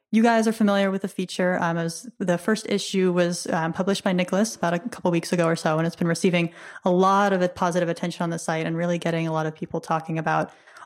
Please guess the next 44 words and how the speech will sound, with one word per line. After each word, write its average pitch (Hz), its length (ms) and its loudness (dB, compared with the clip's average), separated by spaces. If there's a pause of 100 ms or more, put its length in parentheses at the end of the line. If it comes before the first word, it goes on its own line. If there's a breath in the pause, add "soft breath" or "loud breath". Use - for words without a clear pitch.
all 214 200 4
the 233 60 4
different 220 240 2
implications 185 800 -2
of 160 380 -6
student 175 380 0
debt 165 280 0
and 160 280 -2
how 175 360 0
it 175 260 0 (400 soft breath)
not 208 160 6
only 208 160 4
changes 185 680 0 (100)
decisions 175 560 2
about 165 240 -2
professional 196 520 2
lives 233 300 2
in 233 60 4
architecture, 226 560 0
but 190 260 -2 (380 loud breath)
also 175 320 2
how 170 180 0
it 165 160 -2 (260)
changes 170 480 -2
you 165 140 -2
personally. - 720 -2 (360 soft breath)
Um, 175 280 2
so 220 160 0
I - 20 4
was 220 120 0
wondering 254 260 6
maybe 208 240 2
if 196 100 -2
both 190 220 0
of 180 100 -4
you 180 200 0
could 170 440 -2
kind 175 220 -2
of 170 120 -2
give 180 140 0
a 180 40 -4
little 175 180 0
information 170 560 -2
about 156 420 0